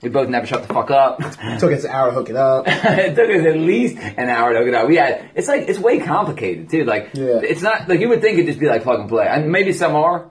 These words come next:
Speaker 1: you know?
Speaker 2: Right.
Speaker 1: But what we had was not.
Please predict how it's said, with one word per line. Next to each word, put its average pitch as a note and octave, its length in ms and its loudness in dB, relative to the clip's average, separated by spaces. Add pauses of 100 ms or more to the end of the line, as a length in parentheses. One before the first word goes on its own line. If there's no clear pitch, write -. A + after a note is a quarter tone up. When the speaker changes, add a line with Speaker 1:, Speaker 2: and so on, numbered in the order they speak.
(120)
Speaker 1:
you C#3 100 -4
know? D#3 200 2 (100)
Speaker 2:
Right. A2+ 320 -2 (120)
Speaker 1:
But B2 100 -2
what E3 140 2
we F#3+ 140 4
had G3 400 4
was B2+ 160 -2
not. A2 320 -4